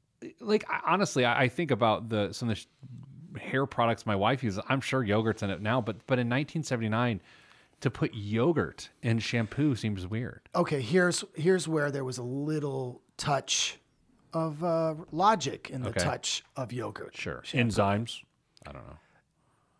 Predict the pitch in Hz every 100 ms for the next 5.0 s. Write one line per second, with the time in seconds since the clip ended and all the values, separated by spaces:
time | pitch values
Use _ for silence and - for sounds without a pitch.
0 | _ - 156 170 156 120 190 185 - 190
1 | 208 226 139 131 - 143 143 123 180 202
2 | - - _ _ _ _ _ _ - 117
3 | 92 - 147 165 175 196 123 - 110 123
4 | 165 123 117 131 131 127 131 127 110